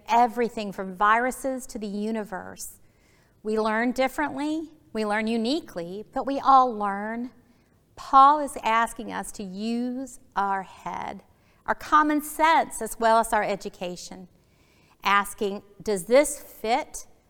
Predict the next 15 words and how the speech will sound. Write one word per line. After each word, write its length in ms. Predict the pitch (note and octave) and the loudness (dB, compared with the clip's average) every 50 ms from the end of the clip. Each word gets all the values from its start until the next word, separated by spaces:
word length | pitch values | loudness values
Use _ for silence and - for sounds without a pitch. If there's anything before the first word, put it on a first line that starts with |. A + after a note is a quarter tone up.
| _ _ _ _ _ | _ _ _ _ _
what 360 | G3+ G3 F#3+ G#3 A3+ A#3+ A#3 | -16 -8 0 2 2 2 2
you 80 | G#3+ G#3+ | 0 -2
have 160 | G#3 G3 - | -4 -4 -4
learned 560 | G#3 F#3+ F#3+ G3 G3 G3+ G#3+ A3+ A#3+ B3 B3 - - | -8 -8 -6 -4 -4 -4 -4 -4 -6 -8 -8 -6 -6
about 260 | F#3+ F3+ G3+ F#3 F#3+ | -4 -2 0 0 -2
a 60 | F#3 | -4
God 360 | F3 - G#3 G3 G3 G3+ G#3 | -4 -2 2 4 4 4 4
of 160 | G#3 F#3+ F3 | 2 -2 -6
love? 640 | - E3+ F3 F3+ F3 F3+ G3+ A3 A#3+ B3 B3 - - _ _ _ _ _ _ _ - | -8 -4 -2 0 0 0 0 -2 -4 -8 -12 -18 -20 _ _ _ _ _ _ _ -2
Would 180 | G#3+ G3+ F#3 | -2 -2 0
Jesus 460 | D#3+ - G3 G#3 G#3+ C#4+ - C4+ A3+ - | -2 -2 -2 -2 -2 -4 -4 -6 -6 -6
Christ, 480 | - - A3+ A3 A3+ B3 C#4+ C#4 - | -2 2 4 6 6 6 4 0 -4
who 80 | - G3+ | -6 -4
gave 220 | F#3 G3+ G#3 G#3+ | -2 -2 -2 -2
himself 420 | A#3 A3 G3+ G3+ - G3+ G3 G3 | -4 -6 -8 -4 -2 -2 -2 -2